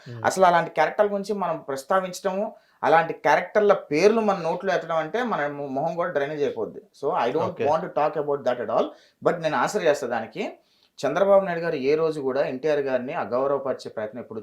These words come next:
Speaker 2: చేయలే.
Speaker 1: Hmm.
Speaker 2: ఓకే, లక్ష్మీ పార్వతి అనే ఒక దరిద్రమైన క్యారెక్టర్ ఎన్టీఆర్ గారి లైఫ్లోకి రావటం వల్ల ఎన్టీఆర్ గారి జీవితం సర్వనాశనం అయిపోయింది.
Speaker 1: ఓకే.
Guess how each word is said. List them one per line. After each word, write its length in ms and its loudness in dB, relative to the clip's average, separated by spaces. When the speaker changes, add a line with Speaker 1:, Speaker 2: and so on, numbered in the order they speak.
Speaker 2:
చేయలే. 180 -6
Speaker 1:
Hmm. 320 -12
Speaker 2:
ఓకే, 260 -8
లక్ష్మీ 380 0
పార్వతి 440 6
అనే 180 2
ఒక 280 2
దరిద్రమైన 640 4
క్యారెక్టర్ 600 0
ఎన్టీఆర్ 400 6
గారి 480 4
లైఫ్లోకి 440 2
రావటం 480 6
వల్ల 400 4
ఎన్టీఆర్ 380 4
గారి 160 -2
జీవితం 380 0
సర్వనాశనం 480 -4
అయిపోయింది. 280 -10
Speaker 1:
ఓకే. 280 -4